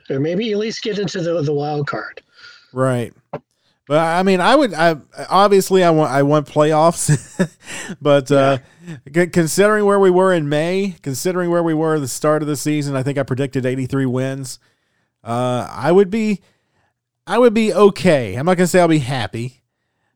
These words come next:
Speaker 2: but I wouldn't be upset if, if the, if they just barely missed the playoffs but had ninety-plus wins. I, I think that would be a very successful year.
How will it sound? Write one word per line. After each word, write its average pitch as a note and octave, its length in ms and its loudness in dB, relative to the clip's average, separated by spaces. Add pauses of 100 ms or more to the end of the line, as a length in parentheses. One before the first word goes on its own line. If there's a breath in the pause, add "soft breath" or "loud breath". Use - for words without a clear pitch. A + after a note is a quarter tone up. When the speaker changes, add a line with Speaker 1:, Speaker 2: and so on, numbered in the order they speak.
Speaker 2:
but D#3 100 2
I E3+ 40 6
wouldn't F#3 280 2
be F3 140 2
upset C#3+ 540 0
if, B2+ 200 -4
if C3+ 200 -8
the, C3+ 180 -4
if C#3 100 -6
they C#3+ 440 -2 (640)
just C#3 280 -2
barely E3 360 2
missed D3 260 -4
the C3+ 80 -4
playoffs C#3 580 0
but B2 140 -2
had B2+ 260 -2
ninety-plus B2+ 720 -4
wins. A2 380 -8
I, B2 200 -4
I C#3 40 -6
think D3+ 200 -4
that D3 160 0
would C#3+ 100 -2
be C#3 80 0
a C3 40 -2
very C#3 280 -2
successful C3 600 -6
year. C#3+ 380 -4